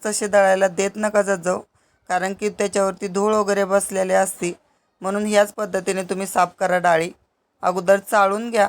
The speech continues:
आणि स्वच्छ कापडाने त्याला पुसून घ्या. हे बघा, त्याच्यावरती तुम्ही बघू शकता खाली धूळही पडतीये.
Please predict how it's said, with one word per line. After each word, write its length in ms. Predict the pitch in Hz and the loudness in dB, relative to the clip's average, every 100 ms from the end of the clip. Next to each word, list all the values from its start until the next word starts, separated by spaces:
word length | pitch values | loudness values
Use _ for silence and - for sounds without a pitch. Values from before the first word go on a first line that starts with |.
| - | 0
आणि 200 | 190 202 | -6 -6
स्वच्छ 400 | - 202 - - | -6 -6 -4 -6
कापडाने 520 | 226 202 190 180 180 | 0 0 0 -2 0
त्याला 220 | 175 175 | -2 -2
पुसून 480 | 175 180 - 170 151 | -4 -10 -10 -8 -8
घ्या. 120 | 143 - - | -10 -14 -10
हे 140 | 175 151 | -6 -4
बघा, 220 | 143 - - _ _ _ _ _ _ _ | -4 -6 -14 _ _ _ _ _ _ _
त्याच्यावरती 440 | - 185 202 190 208 | -10 -4 -2 -2 -6
तुम्ही 260 | 208 208 | -6 -6
बघू 240 | 196 202 208 | -2 -2 0
शकता 320 | 214 185 185 185 | -4 -2 -4 -2
खाली 180 | 208 185 | -4 -2
धूळही 360 | 185 190 185 | -2 0 0
पडतीये. 580 | 208 220 185 196 175 175 | 0 -2 -2 -2 -2 -4